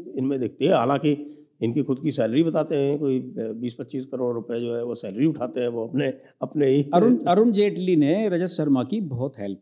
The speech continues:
Speaker 2: की, संजय जी। और, अ, आप ये समझिए कि मोदी का जो पहले वाला कार्यकाल है, अ, उस दौरान रजत शर्मा ने, ग्रेटर नोएडा में आप जाएंगे तो एक एक्वा लाइन चलती है मेट्रो की,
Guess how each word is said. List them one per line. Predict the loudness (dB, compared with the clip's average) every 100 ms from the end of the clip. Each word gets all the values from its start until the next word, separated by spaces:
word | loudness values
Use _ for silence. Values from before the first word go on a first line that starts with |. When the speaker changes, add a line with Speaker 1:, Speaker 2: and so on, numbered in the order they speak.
| _
Speaker 2:
की, | -4 -2 -2
संजय | -6 -6 -6
जी। | -4 -2 -4 -6 _
और, | 0 2 2 -2 _
अ, | -14 -12 -6 -4
आप | 0
ये | 0
समझिए | 0 -2 -4
कि | 0
मोदी | 2 2 0 -2
का | 0 -2
जो | 0 -2 -2 -6 -10 _ _ _ _
पहले | -4 0 0
वाला | 0 -4
कार्यकाल | -6 -8 -10 -10 -12
है, | -10 -12 -14 _ _ _ _ _ _ -12
अ, | -10 -10 -2
उस | -2 0
दौरान | 2 4 4 2
रजत | 0
शर्मा | -2 -4 -4 -2
ने, | -4 -4 -4 -4
ग्रेटर | -4 -2 -2
नोएडा | -2 -2 -2 -2
में | -2
आप | -4 -6
जाएंगे | -8 -10 -6 -4 -6
तो | -4 -4 -4 -6 -8
एक | -10 -6 -8 -6
एक्वा | -8 0 2
लाइन | 2 2
चलती | 0 -2 -4
है | -4
मेट्रो | -6 -8 -12
की, | -16 -20